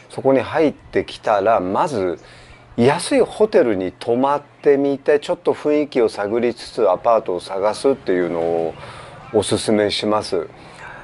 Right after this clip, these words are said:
あの、街中のホテルでもエアコンなしのところでしたら、ちゃんと自分でね、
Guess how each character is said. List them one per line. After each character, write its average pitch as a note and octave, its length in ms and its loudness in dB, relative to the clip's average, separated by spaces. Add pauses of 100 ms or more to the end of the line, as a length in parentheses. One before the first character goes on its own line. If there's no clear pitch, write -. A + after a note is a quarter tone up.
(140)
あ G#2+ 120 4
の、 G#2+ 180 4
街 A#2 300 2
中 E3+ 320 2
の E3 180 2
ホ F3 160 -4
テ C#3+ 180 4
ル G2+ 140 -2
で F2+ 140 -2
も F#2+ 440 -2
エ C3+ 140 2
ア F3 140 2
コ F3+ 240 2
ン E3+ 80 0
な G3 120 0
し D3+ 140 -2
の G2+ 120 0
と G2+ 120 -4
こ G2+ 140 0
ろ F#2+ 80 0
で F2+ 120 -2
し - 80 -12
た F2 120 -2
ら、 F2+ 100 -2
ち - 80 -8
ゃ A2 60 2
ん G#2 60 -2
と G#2+ 80 2
自 F#2 140 0
分 G2+ 200 2
で G2+ 100 4
ね、 G#2+ 180 0